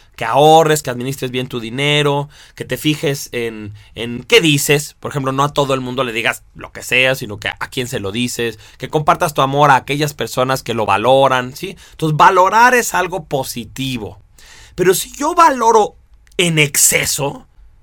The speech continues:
entonces me vuelvo avaro. O sea, la avaricia es que soy tacaño, que no quiero gastar ni en cosas que de verdad necesito, que no quiero ser generoso, pero que además me guardo mis palabras,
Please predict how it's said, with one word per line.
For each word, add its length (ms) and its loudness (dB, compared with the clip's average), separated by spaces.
entonces 640 -2
me 120 0
vuelvo 520 0
avaro. 600 6
O 80 -20
sea, 100 2
la 160 4
avaricia 760 0
es 320 0
que 120 -4
soy 180 0
tacaño, 720 2
que 80 -4
no 140 -6
quiero 200 0
gastar 400 4
ni 120 0
en 80 0
cosas 300 -4
que 120 0
de 140 0
verdad 380 0
necesito, 680 -6
que 100 -8
no 120 -2
quiero 160 -2
ser 140 -4
generoso, 680 0
pero 160 0
que 80 2
además 280 4
me 140 0
guardo 440 4
mis 220 -2
palabras, 560 0